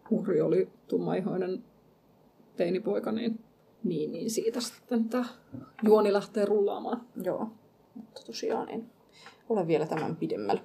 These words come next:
Speaker 2: päässyt, niin en tiedä, mitä, mitä kaikkea on vielä luvassa, mutta todella hieno tarina kyllä jo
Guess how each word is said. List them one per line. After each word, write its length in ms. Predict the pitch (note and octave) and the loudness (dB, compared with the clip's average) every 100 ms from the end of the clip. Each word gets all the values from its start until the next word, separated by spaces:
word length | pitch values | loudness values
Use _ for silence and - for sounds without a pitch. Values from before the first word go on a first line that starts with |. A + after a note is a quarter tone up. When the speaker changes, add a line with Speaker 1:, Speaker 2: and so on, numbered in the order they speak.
| - | -2
Speaker 2:
päässyt, 420 | - - B3 B3 | -4 -2 -6 -4
niin 220 | B3 A#3+ A#3+ | -4 -2 -4
en 140 | A#3 - _ _ _ _ _ - | -6 -12 _ _ _ _ _ -8
tiedä, 300 | E3 E3+ - - | -4 -4 -8 -16
mitä, 240 | A3 - - _ _ _ _ _ _ _ _ - - _ _ | -10 -10 -10 _ _ _ _ _ _ _ _ -20 -20 _ _
mitä 180 | A3+ G#3+ | -2 0
kaikkea 460 | - F3+ - E3 D3+ | 2 2 4 6 8
on 160 | D#3 | 6
vielä 220 | D3+ C3 C#3 | 4 4 2
luvassa, 420 | C#3+ C3+ - - | 2 0 -2 -4
mutta 360 | G#3+ - - - - | -4 -2 -2 -2 -4
todella 500 | - - - - - _ _ _ _ - B3+ | -2 0 2 0 -4 _ _ _ _ -10 -4
hieno 220 | - A#3+ - | -4 -4 -6
tarina 340 | B3 B3 B3 | -2 -2 -4
kyllä 280 | - B3 B3 | -8 -8 -6
jo 240 | B3 - | -8 -10